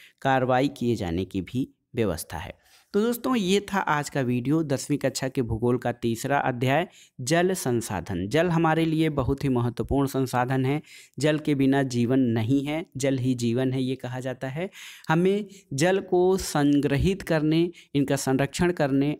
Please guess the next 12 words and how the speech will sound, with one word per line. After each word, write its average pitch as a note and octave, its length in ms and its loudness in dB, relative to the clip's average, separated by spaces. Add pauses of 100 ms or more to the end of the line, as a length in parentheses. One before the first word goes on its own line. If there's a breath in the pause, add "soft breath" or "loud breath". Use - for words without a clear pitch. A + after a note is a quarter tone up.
और C#3 360 2
इसको C#3 380 0 (420 soft breath)
जो C#3 140 0
है C3 360 -2 (240 loud breath)
व्यापक D3 520 0
स्तर C#3 300 -2
पर C#3 200 -2
प्रबंधन B2+ 540 -2
करने C#3 320 0
की C3+ 120 -6
आवश्यकता C3 440 -6
है, D#3 220 -4